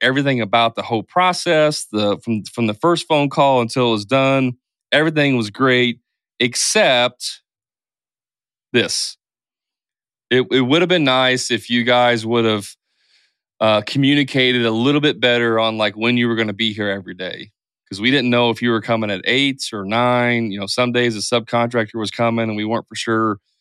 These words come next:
if we needed to be here to let 'em in. And so it just, it would have been a little bit nicer if,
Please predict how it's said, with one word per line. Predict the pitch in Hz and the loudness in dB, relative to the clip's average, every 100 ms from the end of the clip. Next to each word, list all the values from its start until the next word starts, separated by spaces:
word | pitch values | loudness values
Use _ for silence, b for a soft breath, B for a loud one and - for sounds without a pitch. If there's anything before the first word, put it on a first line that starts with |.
| _ _ _ _ _ | _ _ _ _ _
if | - 110 | -12 -2
we | 117 | 2
needed | 120 113 | 2 2
to | 104 | 0
be | 110 | 0
here | 110 120 123 | 0 2 2
to | 107 | 2
let | 117 | 2
'em | 107 117 | 2 0
in. | 135 135 131 | 0 0 -2
And | 110 | -4
so | 101 120 110 104 101 _ _ _ _ _ _ 120 | -4 -2 0 -2 -6 _ _ _ _ _ _ -2
it | |
just, | 123 143 - | 0 0 0
it | 139 | 0
would | 147 | 2
have | 147 | 2
been | 135 | 2
a | 123 | 2
little | 117 151 147 | 2 2 2
bit | 139 | 0
nicer | 123 120 117 120 110 | 0 0 0 -4 -4
if, | 107 | -6